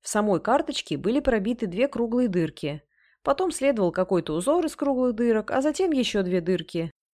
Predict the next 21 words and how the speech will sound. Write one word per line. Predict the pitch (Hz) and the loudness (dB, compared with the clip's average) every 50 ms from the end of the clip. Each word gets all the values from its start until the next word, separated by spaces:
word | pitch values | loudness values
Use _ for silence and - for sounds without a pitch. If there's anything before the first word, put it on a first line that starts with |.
| _ _ _ _ _ _ _ _ _ _ _ _ _ _ _ _ _ _ _ _ _ - | _ _ _ _ _ _ _ _ _ _ _ _ _ _ _ _ _ _ _ _ _ -12
Дважды | 156 156 185 220 269 254 247 262 262 | -4 0 2 2 2 2 0 -4 -4
два | 220 214 202 202 165 139 127 - 160 185 | -4 -2 0 0 0 0 -2 -4 -10 -12
виднелась | - 160 185 170 170 185 165 147 135 135 - - | -4 -4 -4 -2 0 -2 0 0 -2 -4 -6 -6
на | 160 143 | -6 -6
ней | 147 196 262 294 277 | -4 -2 -2 -2 -2
карандашная | - 190 170 165 151 131 160 180 196 - - 190 185 | -2 -4 -4 -2 -2 0 0 0 0 -2 -2 -4 -2
надпись. | 175 156 135 131 - _ - - - - - - _ _ _ _ _ _ _ _ _ _ _ _ _ _ _ _ _ _ _ _ _ _ _ _ _ | -2 -2 -4 -6 -8 _ -16 -16 -16 -16 -18 -20 _ _ _ _ _ _ _ _ _ _ _ _ _ _ _ _ _ _ _ _ _ _ _ _ _
Чудакули | - - 160 175 165 - 269 330 302 | -12 -2 0 0 0 2 0 2 2
относился | 254 190 - 175 175 180 - 247 247 233 - 208 | 2 2 2 0 -2 -2 -2 -4 -4 -4 -6 -10
к | 196 - | -12 -6
типу | - 226 190 - 185 | -6 -6 -4 -4 -4
людей, | 180 190 175 214 277 311 311 294 - - | -4 -4 -2 -2 -2 -2 -2 -4 -8 -12
всегда | - - 311 254 202 185 151 | -8 -6 -4 0 0 0 0
готовых | 135 160 165 - 285 285 247 - | 0 -2 0 2 2 2 2 0
потянуть | - 196 196 - 214 196 170 147 - | -2 -6 -4 -4 -4 -4 -4 -2 -2
за | 170 165 | -2 -2
рычаг, | 185 202 - 311 339 330 - - _ | -2 0 0 0 -2 -2 -4 -10 _
чтобы | - - - 311 285 254 | -12 -8 -4 -2 -2 -2
посмотреть, | - - - 214 202 196 262 302 320 - | -2 -4 -4 -4 -2 -2 -2 -2 -2 -4
что | - - 240 | -4 -4 -4
получится. | - - 196 185 196 196 202 202 - - - 190 | -2 0 0 0 0 -2 -6 -10 -14 -10 -10 -10